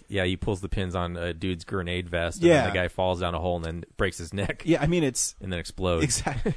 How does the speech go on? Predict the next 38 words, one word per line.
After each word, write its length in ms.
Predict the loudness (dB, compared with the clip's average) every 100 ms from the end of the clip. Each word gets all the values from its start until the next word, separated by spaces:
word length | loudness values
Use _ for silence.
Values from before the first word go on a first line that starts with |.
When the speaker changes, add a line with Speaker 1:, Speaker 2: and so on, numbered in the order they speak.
| -4 0
Speaker 1:
<laughs> 40 |
Speaker 2:
In, 160 | 0 2
in 200 | 2 2
Rambo, 640 | 4 4 4 6 6 4
I 100 | 2
mean, 260 | 0 0 -2 -8
it's 160 | -8
visceral. 600 | -6 -2 0 0 -4 -6 -10 -6
I 60 |
mean, 60 | 0
Speaker 1:
Yeah. 200 | 0 0
Speaker 2:
he 180 | 2 2
leaves 340 | 6 6 6
it 80 | 4
on 200 | 4 2
screen 420 | 0 0 0 -2
for 100 | 0
you 140 | 0 2
to 80 | 0
see. 200 | -2 0
I 40 |
mean, 320 | 0 -2 -6 -4 -4
<laughs> 200 | -4 -6
the 80 | 0
people 260 | 4 4
getting 320 | 2 -2 -2 0
blown 300 | 2 4 4
up, 160 | 2
going 200 | 0 -2
through 120 | -2
the 100 | -4
rice 340 | -4 -2 -2 -4
paddies 460 | -6 -6 -6 -8
and 100 | -8
stuff. 280 | -6 -6 -6
You're 100 | -8
like, 100 | -8 -12 -14 -14 -14 _ _ _
Speaker 1:
Yep. 200 | -10 -10